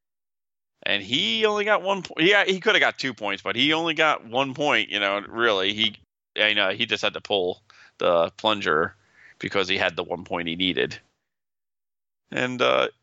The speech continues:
I was very impressed with him, and, uh, Zach came in third, and Dave Cohen came in fourth.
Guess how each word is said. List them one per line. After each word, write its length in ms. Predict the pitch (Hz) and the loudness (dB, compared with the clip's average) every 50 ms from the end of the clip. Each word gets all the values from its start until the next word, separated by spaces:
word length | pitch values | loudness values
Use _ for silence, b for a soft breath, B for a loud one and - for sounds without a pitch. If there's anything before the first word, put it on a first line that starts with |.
| - - - - | -20 -12 -4 0
I 180 | 95 110 120 123 | 2 4 4 4
was 120 | 123 117 | 2 0
very 320 | 107 107 117 113 120 123 | -2 0 2 4 4 4
impressed 320 | 117 110 - 120 110 - - | 2 2 0 -2 -2 -2 -4
with 160 | 110 107 - | -6 -8 -8
him, 320 | 95 101 110 110 110 110 | -8 -6 -4 -4 -2 -2
and, 180 | 104 95 98 98 | -4 -4 0 0
uh, 140 | 92 90 95 | 2 2 2
Zach 240 | 101 104 104 117 - | 2 0 -2 -2 -2
came 220 | - 123 120 120 | -2 -2 0 0
in 140 | 120 117 104 | -2 -2 0
third, 340 | - 110 110 113 117 107 95 | 2 2 4 4 2 0 -2
and 100 | 92 92 | -2 0
Dave 220 | 101 101 104 - | 0 0 0 0
Cohen 260 | - 104 98 98 104 | -4 -6 -6 -6 -4
came 160 | 104 101 98 | -4 -4 -4
in 120 | 98 104 101 | -4 -6 -6
fourth. 460 | - 87 85 87 95 107 - - | -4 0 0 0 0 0 -4 -10